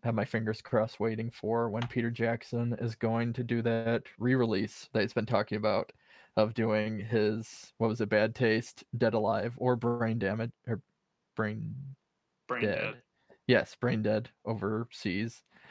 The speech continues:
Speaker 1: but it's Dead Alive here, so that's what we'll call it. Uh, <laughs> or, um, or, and it would be Meet the Feebles, and the idea that he brought up is that he would go through and do the whole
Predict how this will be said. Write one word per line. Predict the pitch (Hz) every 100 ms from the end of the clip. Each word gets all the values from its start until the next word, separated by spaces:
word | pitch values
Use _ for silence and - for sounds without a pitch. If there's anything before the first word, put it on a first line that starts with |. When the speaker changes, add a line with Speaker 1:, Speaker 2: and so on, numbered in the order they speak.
| - - _ _ -
Speaker 1:
but | 107 104
it's | 107 -
Dead | 110
Alive | 110 104 113
here, | - 110 127 - _
so | -
that's | 107 -
what | 92
we'll | 110 110
call | 120 127 135
it. | - _ - - - -
Uh, | 120 117 127 - -
<laughs> | - -
or, | 135 131 131 131 127
um, | 123 120 120 117 107 - -
or, | 135
and | 135 139 135
it |
would | 127 120
be | 123 120
Meet | 120 127 -
the | 120
Feebles, | 120 107 104 101 - - _ _ _ -
and | 110 110 107 -
the | 117 110 113 _ _ _ _ -
idea | 123 120
that | 113 113 113
he | 110 123
brought | 117 113 107
up | 113 117 - - _ _ _ _ _ _ _ -
is | 110 -
that | 104 113
he | 117
would | 110
go | 120 110
through | 110 - 110 98
and | 107 117
do | 113
the | -
whole | 117 110 110 113